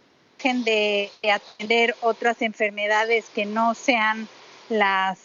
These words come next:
eh, el, el covid, porque tenemos un rezago de atención a la salud de otras enfermedades muy importante. Entonces, todo esto nos pone en mucho aprieto, ¿no?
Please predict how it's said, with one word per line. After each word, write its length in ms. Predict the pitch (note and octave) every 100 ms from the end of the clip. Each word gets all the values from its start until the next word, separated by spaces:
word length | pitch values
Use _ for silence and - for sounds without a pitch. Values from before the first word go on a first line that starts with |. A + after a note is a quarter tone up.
| -
eh, 340 | A3+ G3 G3 A#3
el, 260 | G3+ G3+ -
el 160 | G#3
covid, 460 | - G3+ F#3+ A3+ D#4+ - -
porque 220 | A#3+ G#3+
tenemos 460 | G3 G3 F#3+ A#3 C#4
un 100 | C#4+
rezago 800 | B3+ A#3 A#3 G3+ G#3 A#3 B3+ A#3+
de 80 | G#3
atención 500 | F#3 F#3 - G3 A3
a 20 |
la 200 | A#3 F#3+
salud 420 | G3+ F3+ G3 G#3+
de 200 | A3+ G3+
otras 340 | G3 G3+ A#3
enfermedades 640 | G#3+ F3+ G3 G3 F3 F#3+ C4
muy 160 | A#3+ G#3
importante. 640 | F#3+ E3 - F#3+ F#3+ F3+
Entonces, 440 | F#3 A#3 A#3 A3+ - - - -
todo 240 | A3 A#3
esto 560 | C4 A3+ - C4 C#4 D4 A#3+
nos 300 | A3+ G#3 -
pone 360 | - F#3+ A#3
en 120 | C#4+ A3+
mucho 320 | G#3 G3+ G3
aprieto, 420 | E3+ G#3 A#3+ -
¿no? 240 | E3+ A#3